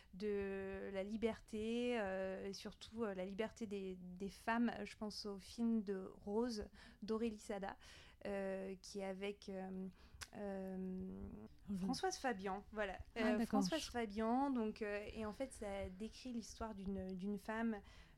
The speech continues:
Speaker 1: euh, bah, à quatre-vingts ans qui perd son mari. Et c'est une véritable ode à la liberté, euh, à faire la fête,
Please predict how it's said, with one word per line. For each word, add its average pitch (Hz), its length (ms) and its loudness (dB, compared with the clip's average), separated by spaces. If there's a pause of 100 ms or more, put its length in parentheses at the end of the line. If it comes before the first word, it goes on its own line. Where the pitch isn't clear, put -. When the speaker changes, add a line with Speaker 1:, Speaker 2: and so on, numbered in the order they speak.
Speaker 1:
euh, 190 640 -2
bah, 180 140 -6 (460)
à 233 80 0
quatre-vingts 214 580 0
ans 214 200 4
qui 233 180 -4
perd 269 240 0
son - 160 2
mari. 202 400 4 (440)
Et 214 180 0
c'est - 160 -6
une 196 220 2
véritable 233 640 2
ode 233 180 4
à 208 100 4
la 190 140 -2
liberté, 214 760 -2 (380)
euh, 202 340 4 (140)
à 196 60 -4
faire 254 240 2
la 214 100 -2
fête, 214 400 -2